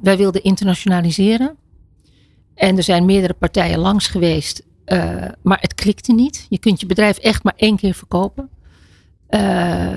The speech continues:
en toen kwam Springbok voorbij en, eh, ja, een club uit België toen. En, eh, we hadden een enorm goede klik bij het eerste gesprek. En, eh, in eerste instantie dacht ik, eh,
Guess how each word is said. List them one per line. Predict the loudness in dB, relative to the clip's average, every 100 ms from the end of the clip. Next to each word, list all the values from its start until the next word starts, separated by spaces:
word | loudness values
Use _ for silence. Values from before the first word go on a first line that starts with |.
| -10 _ _
en | 0 2 2
toen | 2 0
kwam | 2 -2
Springbok | 0 2 2 0 -2
voorbij | -4 0 0 0 -2 _
en, | -2 0 -2
eh, | -2 -4 -6 -10 -14 -18 -16 -18 -20 _
ja, | -2 -2
een | 0 -2
club | 0 0
uit | -2 0
België | 2 0 -2 -2 -2
toen. | -2 -2 -2 -4
En, | -4 -2 -2
eh, | -2 -4 -6 -10 _ _ _ _ _ _ _ _ _
we | 0
hadden | 2 2
een | 2 2
enorm | 4 4 2
goede | 0 -2
klik | -2 -2 -2
bij | 0 -2
het | 0
eerste | -2 -2 -4
gesprek. | -4 -4 -4 -4 -10 _ _ _ _ _ -20 _ -2
En, | 0 0 -2 -4
eh, | -4 -4 -6 -10 -12 -14 _ _ _ _ _ -4
in | 2
eerste | 2 0 -2
instantie | -2 -2 -2 -2
dacht | -4 -4
ik, | -8
eh, | -8 -8